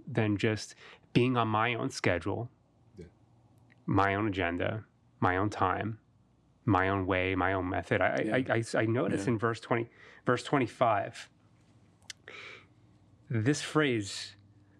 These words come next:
Speaker 1: jumped out at me, and I don't know if I ever noticed that it was here, but it says, "The one who loves his life loses it, and the one who hates his life in this world
Speaker 3: In this world.
Speaker 1: will keep it to eternal life." I, I, I
Speaker 3: Absolutely.
Speaker 1: never, that never really jumped out at me, that, that phrase that says, "In this world."
Speaker 3: Yeah, I, I think the idea there is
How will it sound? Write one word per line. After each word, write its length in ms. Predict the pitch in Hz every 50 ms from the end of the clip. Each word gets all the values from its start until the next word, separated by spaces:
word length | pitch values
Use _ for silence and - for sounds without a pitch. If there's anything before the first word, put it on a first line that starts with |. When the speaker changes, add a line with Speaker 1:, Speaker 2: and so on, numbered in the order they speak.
| _ _ _ _ _ _ -
Speaker 1:
jumped 280 | - - 127 117 107 120
out 180 | 113 113 110
at 60 | 104 101
me, 320 | 98 101 107 107 117 -
and 120 | 143 113 107
I 100 | 110 113
don't 100 | 117 117
know 80 | 113 110
if 100 | 101 -
I 80 | 110 104
ever 160 | 110 101 101
noticed 400 | 92 98 101 104 101 95 87 -
that 140 | - 107 92
it 60 | 98
was 160 | 95 92 87 -
here, 220 | - 110 101 95
but 80 | 90 92
it 60 | 95 -
says, 240 | - 104 101 95 - - - - - - - _
"The 80 | - 101
one 140 | 98 117
who 200 | 147 156 156 147
loves 240 | 135 120 110 107 104
his 180 | 147 151 127 -
life 260 | 110 95 92 92 92 104
loses 420 | 95 95 98 95 82 92 87 85
it, 220 | 90 87 101 - - - - - - - - - - - - - - - - - - - - - - _ _ _ _ _ _ -
and 120 | 175 110
the 60 | 104
one 140 | 104 123 135
who 60 | 127 113
hates 260 | 101 135 156 151 -
his 160 | 127 104 -
life 460 | 117 104 101 101 104 - - - - - - - _ _ _ _ _
in 260 | - 135 127 143 135
this 240 | 131 131 117 - -
world 520 | 110 95 110 113 110 98 - - 65 -
Speaker 3:
In 120 | 101 110 113
this 200 | 117 113 - -
world. 220 | 113 98 92 92 - _ _ _ _ _ _ _ _ _ _ _ _ _ _ _ _ _ -
Speaker 1:
will 100 | - 107
keep 260 | - - - 113 101 107
it 80 | 95
to 120 | - - 104
eternal 320 | 92 - - 98 92 92
life." 200 | 90 90 92 113
I, 40 | 143
I, 20 | 127
I 40 |
Speaker 3:
Absolutely. 200 | 113 113 120 117
Speaker 1:
never, 260 | 113 117 127 135 139 127
that 220 | 107 110 - -
never 300 | 127 123 135 - 156 151
really 280 | 139 120 117 131 123 107
jumped 300 | - 127 107 98 - 104
out 160 | 101 101 98
at 60 | 98
me, 140 | 92 90 90
that, 160 | 92 98 -
that 140 | 104 98 95 -
phrase 240 | - - 101 95 -
that 120 | 104 90
says, 160 | - 104 92
"In 220 | - - 101 101 101
this 240 | 98 95 92 - -
world." 400 | 98 101 - - - 67 - -
Speaker 3:
Yeah, 120 | - 110 104 117
I, 260 | 139 139 135 - 160
I 20 | 147
think 220 | - 175 175 175
the 220 | - 135 131 - -
idea 360 | 139 123 113 120 139 147 147
there 220 | 127 117 113 117 -
is 320 | 107 110 107 98 - -